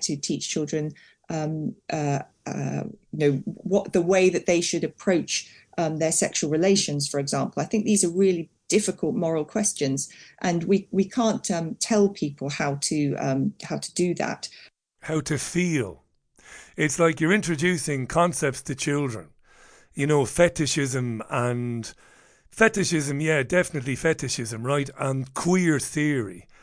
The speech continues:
Speaker 2: And you're telling the children that this is how you must feel about this. You must feel that this is fine and dandy, and not to feel that it's fine and dandy, and not to express that,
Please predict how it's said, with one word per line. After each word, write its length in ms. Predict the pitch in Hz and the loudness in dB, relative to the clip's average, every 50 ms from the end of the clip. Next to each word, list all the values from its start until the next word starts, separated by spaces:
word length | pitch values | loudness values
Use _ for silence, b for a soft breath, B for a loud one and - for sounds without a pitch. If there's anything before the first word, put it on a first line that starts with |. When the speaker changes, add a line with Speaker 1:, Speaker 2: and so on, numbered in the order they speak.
| b b b b b b _ | b b b b b b _
Speaker 2:
And 260 | - 160 170 165 147 | 2 2 2 2 2
you're 160 | 135 165 160 - | 2 2 2 2
telling 520 | - - 180 202 208 202 196 180 170 156 | 2 2 4 4 6 4 4 2 0 0
the 120 | 135 147 | -2 -4
children 760 | - - - - 175 170 160 151 143 117 110 101 92 104 - - | -4 -4 -2 2 2 4 4 2 0 -2 -6 -10 -12 -14 -16 -14
that 320 | 139 127 156 143 143 139 - | -4 -2 0 0 0 0 -4
this 460 | 135 127 120 143 190 214 190 - - - | -8 -4 2 4 4 4 4 0 -8 -4
is 240 | - 190 180 - - | 0 0 0 0 0
how 240 | 110 147 170 175 180 | 2 4 4 4 4
you 280 | 160 147 156 170 165 | 2 0 -2 -2 0
must 340 | 160 156 156 143 135 - - | 0 0 -2 -2 -2 -4 -8
feel 460 | - - - 185 180 180 170 156 131 | -12 -6 -2 -2 0 0 0 0 -2
about 360 | 120 113 113 117 104 90 - - | -2 -4 -4 -6 -6 -8 -10 -12
this. 320 | - 95 92 - - - b b b b b b b | -14 -12 -12 -12 -14 -16 b b b b b b b
You 260 | 160 165 202 226 226 | 0 4 4 6 6
must 320 | 208 208 190 - - - | 6 4 4 2 0 -4
feel 520 | - - - 202 202 180 156 135 123 120 120 - | -10 -6 -4 -2 -2 0 0 0 -2 -2 -4 -4
that 160 | - 139 139 | -4 -4 -2
this 220 | - 156 147 - 156 | -2 -2 -2 -2 -4
is 160 | 135 131 - | -6 -6 -8
fine 580 | - - - 175 165 165 151 135 117 101 107 - - | -10 -4 2 4 4 4 4 2 0 -4 -6 -6 -6
and 200 | 143 131 123 - | -4 -4 -4 0
dandy, 640 | - - 143 151 156 156 139 117 127 - - - - B B B B B B B B | 0 2 2 2 2 0 0 -4 -6 -8 -12 -16 -20 B B B B B B B B
and 180 | - 147 151 | -2 -2 2
not 260 | 160 190 233 240 240 - | 4 6 6 6 4 0
to 100 | 185 180 | -2 -2
feel 360 | - - 190 185 175 170 160 | -2 0 0 2 2 2 2
that 160 | 135 156 151 | 2 0 0
it's 140 | 147 131 - | 0 -2 -4
fine 340 | - - 170 160 151 151 143 | -2 0 2 2 2 0 0
and 160 | 139 131 127 | -2 -2 0
dandy, 600 | 123 143 139 147 156 151 135 113 101 - 123 - b b b b b b | 0 2 2 2 0 -2 -4 -6 -8 -10 -14 -18 b b b b b b
and 120 | - 147 165 | 0 4 4
not 180 | 185 202 196 | 4 4 4
to 120 | - 180 175 | 4 2 2
express 760 | 165 - - - - - - 175 190 196 180 - - - | 2 0 -4 -8 -10 -4 2 4 4 4 2 0 -6 -10
that, 380 | - - 110 - - 117 120 - | -10 -10 -10 -10 -10 -14 -16 -16